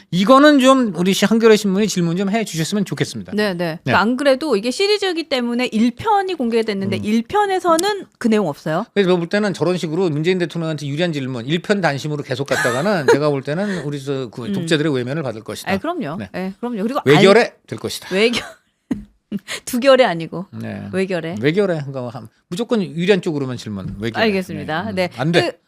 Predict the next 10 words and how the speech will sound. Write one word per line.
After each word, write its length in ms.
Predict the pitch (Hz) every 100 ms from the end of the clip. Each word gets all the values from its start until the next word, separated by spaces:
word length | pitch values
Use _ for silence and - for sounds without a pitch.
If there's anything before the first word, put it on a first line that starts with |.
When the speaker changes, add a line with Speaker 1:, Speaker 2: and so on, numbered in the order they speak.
| -
Speaker 2:
<laughs> 960 | 226 - - - 285 - 240 - -
오늘 460 | 240 311 453 392 381
저희 160 | 294 262
댓글 260 | 240 294
많이 540 | 254 190 294 339 302 254
주고 220 | 220 226
계시는데 520 | 214 233 226 196 240 285 185
Speaker 1:
네. 60 |
Speaker 2:
기자님께서 800 | 170 226 359 403 359 330 294 277
한 280 | 254 294 285